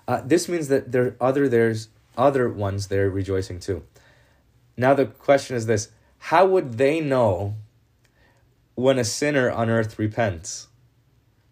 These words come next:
If the angels aren't omniscient and the creatures aren't omniscient, then how would they know? They wouldn't have direct knowledge, uh, of this since they're not omniscient and since they can't see it.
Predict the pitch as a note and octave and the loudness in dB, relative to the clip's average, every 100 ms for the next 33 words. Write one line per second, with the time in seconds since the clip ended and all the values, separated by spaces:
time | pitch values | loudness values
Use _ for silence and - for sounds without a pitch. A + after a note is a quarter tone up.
0 | _ _ _ _ _ _ _ C#3 C#3 C3+ | _ _ _ _ _ _ _ 2 4 2
1 | B2+ C#3+ F3 F3 E3+ D3 B2+ C3+ C#3 A2+ | -2 -2 -2 0 0 0 0 2 2 0
2 | A#2+ A#2 B2 C3 - B2+ A#2 A2+ A2+ G#2+ | -4 -2 -2 -4 -6 -8 -8 -4 -2 -2
3 | - D3+ D#3 C#3 B2 B2 - A#2 A#2+ A#2+ | -2 -2 0 -4 -2 -4 -4 -6 -6 -8
4 | A2+ A2 B2 A2+ C#3+ D#3+ C3 B2 A#2 G#2 | -8 -8 -4 0 0 2 0 0 -2 -4
5 | - - C#3+ D#3 F3 D3+ D3+ B2+ A#2 C3+ | -10 -2 2 2 2 0 0 0 2 2
6 | C#3 A2 A#2 C3 C3 G#2+ G#2+ G#2+ - _ | 0 -2 0 2 2 0 -2 -8 -16 _
7 | _ _ _ _ _ G#2 G#2 G2 - A2 | _ _ _ _ _ -2 0 0 -2 -2
8 | G2+ G#2 A2 - A2 G#2+ G#2+ G#2 A2 G#2 | 0 0 0 -4 -6 -2 -2 0 0 0
9 | G2+ A2 A#2 - E2+ G#2 - _ _ - | -2 -4 -6 -10 -12 -12 -14 _ _ -12
10 | G2 G#2+ G2+ G2 G2 - - G#2+ E2+ | -8 -6 -4 -4 -6 -8 -4 -4 -4